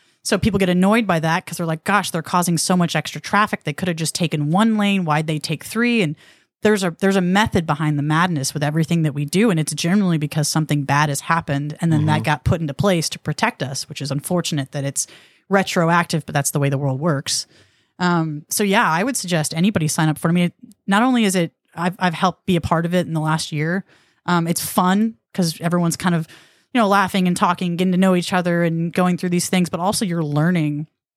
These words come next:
Speaker 1: what it is exactly that we do, 'cause there's so much more behind what we do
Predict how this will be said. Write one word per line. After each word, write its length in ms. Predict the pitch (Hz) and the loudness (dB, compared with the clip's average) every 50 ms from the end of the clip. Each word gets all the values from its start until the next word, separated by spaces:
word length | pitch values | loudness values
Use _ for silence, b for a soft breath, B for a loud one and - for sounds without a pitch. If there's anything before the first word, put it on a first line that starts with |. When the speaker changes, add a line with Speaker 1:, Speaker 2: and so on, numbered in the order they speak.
| _ _ _ _ _ - | _ _ _ _ _ -2
Speaker 1:
what 220 | 175 170 190 196 | 2 4 4 4
it 100 | 196 185 | 4 2
is 220 | 180 180 180 160 160 | 2 2 2 0 0
exactly 560 | 151 147 151 156 170 165 175 185 - 175 160 | -2 -4 -2 0 2 2 2 2 2 -2 -2
that 200 | 160 156 156 147 | 0 0 -2 -2
we 120 | 156 151 | -4 -6
do, 240 | 147 143 165 185 190 | -6 -2 0 0 0
'cause 200 | 175 - 165 156 | 0 -2 -4 -4
there's 180 | - 151 151 - | -2 -2 -2 -2
so 360 | - - - - 185 196 202 | -2 -2 0 2 2 4 4
much 280 | 196 190 185 175 - 175 | 4 2 2 0 -2 -2
more 260 | 156 156 160 160 156 | -2 0 0 0 0
behind 460 | 151 147 139 - 156 156 160 156 147 | -2 -4 -2 0 0 2 2 2 0
what 160 | 156 147 - | -2 -2 -2
we 100 | 160 156 | -4 -6
do 480 | 151 - 147 156 160 151 143 143 147 | -4 -2 0 0 0 0 0 -2 -4